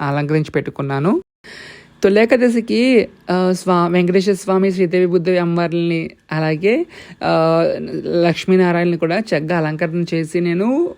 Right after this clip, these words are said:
మంగళవారం నాడు నైట్ లైవ్ పెట్టానండి. ఆ, నైట్ ఆ టైంలో లైవ్ పెట్టాను. ఎంతమంది వచ్చారంటే అసలు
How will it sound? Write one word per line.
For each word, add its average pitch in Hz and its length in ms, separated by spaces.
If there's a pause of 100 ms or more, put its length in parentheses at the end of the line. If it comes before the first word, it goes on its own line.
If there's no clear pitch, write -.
మంగళవారం 160 380
నాడు 175 180
నైట్ 160 240
లైవ్ 151 220
పెట్టానండి. 160 640 (220)
ఆ, 147 180
నైట్ 147 340
ఆ 156 180
టైంలో 147 260
లైవ్ 147 200
పెట్టాను. 160 440
ఎంతమంది 170 600
వచ్చారంటే 160 560
అసలు 175 420